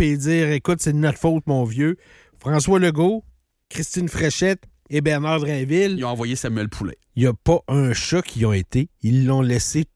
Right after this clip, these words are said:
Speaker 1: tout seul faire face
Speaker 2: Ouais.
Speaker 1: à la musique.
Speaker 2: Mais comme je te dis, le seul que j'ai vu, c'est Samuel Poulin qui était là.
Speaker 1: C'est un comportement de charogne. C'est un comportement,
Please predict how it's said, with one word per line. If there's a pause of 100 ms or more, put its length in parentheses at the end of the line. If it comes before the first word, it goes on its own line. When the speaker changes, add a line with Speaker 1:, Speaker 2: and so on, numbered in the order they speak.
(120)
Speaker 1:
tout
seul
faire
face
Speaker 2:
Ouais.
Speaker 1:
à
la
musique.
Speaker 2:
Mais
comme
je
te
dis,
le
seul
que
j'ai
vu,
c'est
Samuel
Poulin
qui
était
là. (240)
Speaker 1:
C'est
un
comportement
de
charogne. (1500)
C'est
un
comportement,